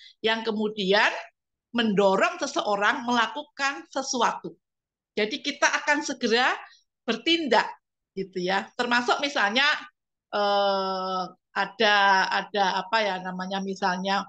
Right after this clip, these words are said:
sesuatu yang membuat, eh, kita, eh, nggak enak mendengarnya. Misalnya ada orang ngomong, "Ih, Bu Krisna, sekarang gendut amat sih," gitu ya. <laughs> Saya jadinya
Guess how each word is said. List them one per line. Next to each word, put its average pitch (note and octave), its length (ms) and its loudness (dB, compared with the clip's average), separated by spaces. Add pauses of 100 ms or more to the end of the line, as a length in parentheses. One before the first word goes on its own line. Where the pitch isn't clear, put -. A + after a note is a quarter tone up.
(360)
sesuatu G#3 480 0
yang G#3+ 240 2
membuat, F#3+ 560 0 (560)
eh, F#3+ 580 -4 (140)
kita, G#3 420 2 (1900)
eh, F#3+ 640 -6
nggak - 320 -2
enak D#4+ 280 0 (200)
mendengarnya. G#3 540 0 (180)
Misalnya C#4+ 400 -2
ada G#3+ 100 2
orang A3 220 -2
ngomong, F#3+ 220 -4 (180)
"Ih, F#4 160 2
Bu G#3+ 160 -4
Krisna, C#4 400 0 (320)
sekarang F4 320 0
gendut B3+ 320 2
amat D#4+ 320 0
sih," G4+ 320 2
gitu A#3 160 -2
ya. - 60 0
<laughs> E4 920 -2 (840)
Saya F#4+ 400 2
jadinya F4 400 0